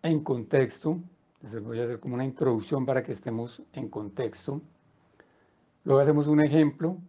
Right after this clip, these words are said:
para que veamos, pues, ya cómo se hace el cálculo, que es muy sencillo, pero me parece muy importante que entendamos por qué se hace esa corrección,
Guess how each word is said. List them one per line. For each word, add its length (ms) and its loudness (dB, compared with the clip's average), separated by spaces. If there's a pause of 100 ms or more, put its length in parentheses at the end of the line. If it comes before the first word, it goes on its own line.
(280)
para 180 -10
que 140 -8
veamos, 500 -8 (300)
pues, 200 -12
ya 480 -6 (380)
cómo 220 -6
se 100 -2
hace 160 2
el 140 0
cálculo, 420 2
que 80 -12
es 80 -14
muy 140 -10
sencillo, 580 0 (680)
pero 200 8
me 120 2
parece 260 2
muy 140 4
importante 600 -4
que 120 -2
entendamos 840 0
por 220 -12
qué 160 -6
se 100 -2
hace 480 -2 (140)
esa 280 -2
corrección, 600 0